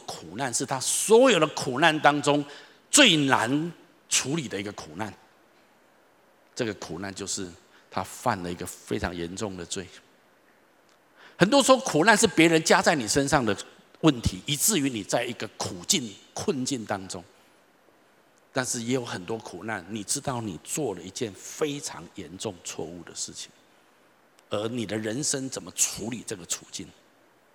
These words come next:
大卫遇到这个问题。从圣经的故事简单来说，大卫登基当王之后，他的国势强盛，因为神与他同在，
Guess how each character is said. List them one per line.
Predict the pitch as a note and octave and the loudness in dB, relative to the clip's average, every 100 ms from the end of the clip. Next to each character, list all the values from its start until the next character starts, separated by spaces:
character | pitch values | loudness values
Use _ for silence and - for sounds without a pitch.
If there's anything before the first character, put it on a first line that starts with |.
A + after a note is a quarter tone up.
| _ _ _ _ _ _ | _ _ _ _ _ _
大 | A#2+ G#2+ | -6 -6
卫 | F#2+ F2 - _ - | -8 -12 -14 _ -10
遇 | G2 | -8
到 | F2+ | -8
这 | E2+ | -10
个 | E2+ | -12
问 | E2+ | -14
题。 | F2 - _ _ _ _ _ _ _ _ _ _ - | -18 -20 _ _ _ _ _ _ _ _ _ _ -6
从 | B2 C3 | -4 0
圣 | D#3 C#3 | 0 0
经 | C3+ | -2
的 | B2 | -4
故 | C3 B2 | -4 -4
事 | B2+ | -4
简 | A2 G2 | -4 -6
单 | A2 A2 | -4 -6
来 | F#2+ | -6
说， | F2+ G2 G2 - _ _ _ _ _ _ | -8 -10 -12 -16 _ _ _ _ _ _
大 | - B2+ | 4 6
卫 | B2+ A#2+ | 6 2
登 | - C3+ | 2 2
基 | C3+ C#3 | 2 0
当 | B2+ C3+ | 0 0
王 | C3 A2 | 0 -2
之 | A#2+ B2+ B2+ | -2 -6 0
后， | C3+ G2+ | 0 0
他 | - | -4
的 | A#2 | -6
国 | G#2+ A#2 A#2 | -6 -4 2
势 | C#3+ E3+ | 4 2
强 | A#2+ - G2 | 0 -4 -2
盛， | C3 D3+ A2 - - | 0 0 0 -8 -6
因 | D#3+ | -2
为 | F3+ | 0
神 | - - D#3+ | 0 0 0
与 | B2+ | 0
他 | C#3+ C#3 | 0 -2
同 | - A2+ | -2 -2
在， | C3 B2+ | 0 0